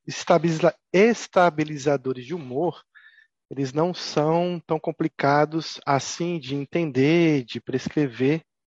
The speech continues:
O grande problema é a doença mesmo que eles vão tratar, ou seja, a doença bipolar,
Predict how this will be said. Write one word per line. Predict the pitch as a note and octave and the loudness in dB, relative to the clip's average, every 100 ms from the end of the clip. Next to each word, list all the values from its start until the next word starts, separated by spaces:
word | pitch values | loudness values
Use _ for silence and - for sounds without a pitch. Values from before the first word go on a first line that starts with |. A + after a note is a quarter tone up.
| _ _ _ _ - | _ _ _ _ -10
O | |
grande | D#3+ D#3+ F3 - | -2 2 2 0
problema | - F#3 C#3+ D#3 F3 F3+ | -2 0 2 2 2 0
é | - D3 | 0 2
a | D3+ | 2
doença | C#3 F3 E3 D3 G3+ F#3 - | 0 -6 -2 -2 -4 -6 -6
mesmo | D3 B2+ C3 C3 | -4 -4 -4 -6
que | C#3+ C#3 | -10 -8
eles | C3+ | -6
vão | B2+ C3 | -4 -2
tratar, | D#3 D#3 B2+ B2 C3 - | 0 0 0 0 -2 -12
ou | A#2 | -14
seja, | - B2 A#2+ C3+ B2+ | -6 -4 -2 -2 -2
a | A#2+ | -4
doença | A2+ A2+ A#2+ B2 - | -4 -6 -4 -6 -8
bipolar, | B2 A#2+ - C#3 A#2 A2+ - | -8 -10 -6 -4 -2 -4 -6